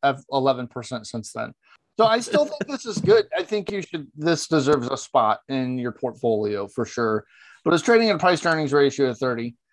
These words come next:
which is still relatively high for me in this environment. But at the same time, is it gonna grow into that valuation? Yeah, it will. And are we gonna get through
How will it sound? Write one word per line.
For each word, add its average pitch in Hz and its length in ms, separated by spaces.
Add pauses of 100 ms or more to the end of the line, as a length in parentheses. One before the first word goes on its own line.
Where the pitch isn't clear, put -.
(260)
which 160 220
is 175 100
still 214 220
relatively 165 560
high 143 220
for 143 100
me 135 160
in 131 80
this 127 180
environment. 120 560 (520)
But 156 320
at 156 120
the 165 100
same 175 300
time, 151 560 (460)
is 143 100
it 156 60
gonna 170 160
grow 156 560
into 165 260
that 165 300 (600)
valuation? 165 760
Yeah, 117 340 (240)
it 180 160
will. 123 520
And 151 540 (1120)
are 175 80
we 190 140
gonna 185 180
get 160 220
through 175 480